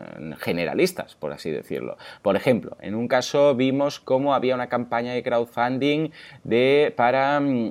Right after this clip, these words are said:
eh, para conseguir dinero para que la gente viera una película,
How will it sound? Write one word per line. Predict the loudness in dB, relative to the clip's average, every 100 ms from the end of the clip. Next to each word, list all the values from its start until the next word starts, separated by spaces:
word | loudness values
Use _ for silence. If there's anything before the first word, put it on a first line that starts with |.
| -4
eh, | -4 -2 -2 0
para | 0
conseguir | 0 -2 -2 -2 0
dinero | 2 2 6 6 6
para | 4 4 2
que | 0
la | 0
gente | -2 0
viera | 2 4 4
una | 2
película, | 0 2 2 0 0